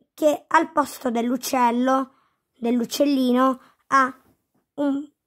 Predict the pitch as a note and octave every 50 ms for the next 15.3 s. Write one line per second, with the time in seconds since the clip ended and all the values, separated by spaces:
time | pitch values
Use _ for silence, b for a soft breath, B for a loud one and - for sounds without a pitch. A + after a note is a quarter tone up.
0 | _ _ _ _ - C#4 C#4 C#4 B3+ - D#4+ C#4+ - - C4+ B3+ B3 B3 A#3+ A#3
1 | G#3 G3 F#3+ F#3 F#3 F#3 - - _ _ _ _ _ _ _ _ _ _ _ D#4+
2 | D#4+ D4 A#3+ B3+ B3 A3+ A3+ b b b b b _ E4 E4+ C#4+ C4+ C4+ A3+ B3
3 | B3+ B3 B3+ B3+ B3+ A#3+ A#3 A3+ A3 A3 _ _ _ _ _ _ _ _ _ _
4 | _ _ _ _ _ _ - D#4 E4 D#4+ D#4+ D#4+ D#4 D4+ - C#4 C#4+ C#4 C4+ C#4
5 | C#4 C#4 C#4 C#4 C#4 C4+ C4+ C4+ C#4 C#4 C#4+ C#4+ C#4+ C#4+ - C#4+ C#4 A#3+ D#4+ E4
6 | D#4 D#4 D#4+ E4+ F4 E4+ E4+ - D4+ D4 C#4 C4+ - _ _ _ b b b b
7 | b - - - - E4+ D#4+ D#4 D4+ C#4+ C4 C4 C4 B3+ C#4 C#4 C4 B3+ A#3 A#3
8 | A#3 A3+ A#3 A3+ - - - B3 B3 B3 B3+ C#4 D4 D4 C#4+ C4+ D4 C#4+ C#4+ -
9 | - E4+ D4+ E4+ - C#4 C4+ C4 C#4 C#4 A#3+ C4 A#3+ A#3+ C4 C#4+ C#4 C#4 - -
10 | - - B3 A#3+ b b b b b b b _ C4+ C4 B3+ A#3+ A#3+ - - C4+
11 | B3+ A#3+ - B3+ B3+ C#4 D#4 D#4+ D#4+ D#4+ D#4+ - - E4+ D4 - - E4 D#4 -
12 | D4+ C4+ - - C#4+ C4+ G#3+ C4+ E4 E4 - - C4+ C4 B3+ B3+ B3+ B3 - C#4
13 | B3+ B3 C4 B3+ B3 B3 A#3+ B3+ A#3+ A#3+ - C#4 C4 C4+ B3 C4 B3+ A#3+ C#4 D4+
14 | C#4 B3 A#3 A3 G#3 A3+ - - - A3+ G3+ - _ - A#3+ A3+ A3 A3 A3+ C4+
15 | D#4 D4 A#3 A3+ G3 F#3